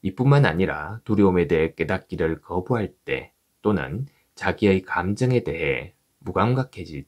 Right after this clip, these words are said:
때 계속해서 힘을 잃게 됩니다. 진정한 힘의 길은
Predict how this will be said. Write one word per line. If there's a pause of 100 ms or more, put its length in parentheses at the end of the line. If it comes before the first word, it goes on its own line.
때 (320)
계속해서
힘을
잃게
됩니다. (760)
진정한
힘의
길은